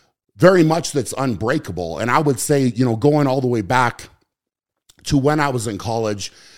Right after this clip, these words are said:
that was a bond that was formed between myself and my teammates there. And, uh, it's very, very strong.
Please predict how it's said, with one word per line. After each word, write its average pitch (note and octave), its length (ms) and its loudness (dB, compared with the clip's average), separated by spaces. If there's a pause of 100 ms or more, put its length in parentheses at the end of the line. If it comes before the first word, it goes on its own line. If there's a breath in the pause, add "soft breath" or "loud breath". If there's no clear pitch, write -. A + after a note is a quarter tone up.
(220 soft breath)
that D3 180 2
was F#3 140 4
a D3 60 2
bond C3 580 0
that A#2 220 0
was A2+ 200 0
formed B2+ 640 -2
between B2+ 640 0 (340 soft breath)
myself B2 720 0
and B2 160 -2
my G#2+ 140 -2
teammates C3 580 -2
there. G#2+ 300 -2
And, G#2 420 -6
uh, G2 380 -2
it's C#3 220 -2
very, F3 280 4
very D#3 280 0
strong. F2+ 500 -4